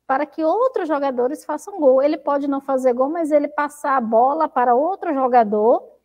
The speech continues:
que faça o gol. E aí o time vai ganhar de qualquer maneira, porque é um time só, não é verdade? Agora, eu trouxe algumas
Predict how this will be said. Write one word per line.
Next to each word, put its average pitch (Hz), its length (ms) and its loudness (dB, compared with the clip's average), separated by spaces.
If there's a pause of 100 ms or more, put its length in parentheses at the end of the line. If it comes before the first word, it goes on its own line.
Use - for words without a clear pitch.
(320)
que 415 120 -2
faça 392 440 -2
o 247 60 2
gol. 202 340 -6
E 302 140 -2
aí 294 180 0
o 370 60 -4
time 359 580 -6
vai 269 140 -2
ganhar 285 320 -4
de 269 100 -10
qualquer 285 340 -6
maneira, 311 440 -6
porque - 260 -12
é 254 80 -2
um 311 120 -2
time 311 480 -6
só, 190 400 -10 (120)
não 208 140 -12
é 202 40 -10
verdade? 226 500 -6 (880)
Agora, 220 640 -4 (100)
eu 254 140 -2
trouxe 262 520 -6
algumas 269 480 0